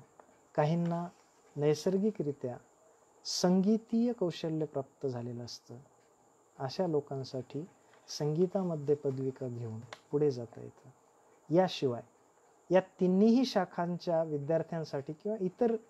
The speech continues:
ज्या काही शाखा आहेत, पदवी झालेल्या कुठल्याही व्यक्तीसाठी एमपीएससी आहे, यूपीएससी आहे,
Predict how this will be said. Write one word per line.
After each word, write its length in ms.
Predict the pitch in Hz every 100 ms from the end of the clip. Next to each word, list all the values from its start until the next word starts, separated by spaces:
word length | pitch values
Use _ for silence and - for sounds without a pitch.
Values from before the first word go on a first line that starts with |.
| 147
ज्या 160 | 175 175
काही 240 | 156 147
शाखा 360 | - 120 - 117
आहेत, 140 | 123 _ _ _ _ _ -
पदवी 340 | 156 156 202
झालेल्या 420 | 196 156 160 165 170
कुठल्याही 680 | - - - 170 175 196
व्यक्तीसाठी 760 | 190 156 - 143 - 127 127 127 _ _ _ _ _ _ _ _ _ _
एमपीएससी 800 | 160 165 165 196 175 160 - 131
आहे, 340 | 120 107 110 120 143 _ _ _ _ _ -
यूपीएससी 1000 | 139 151 180 - 208 196 139 - - 123
आहे, 260 | 107 110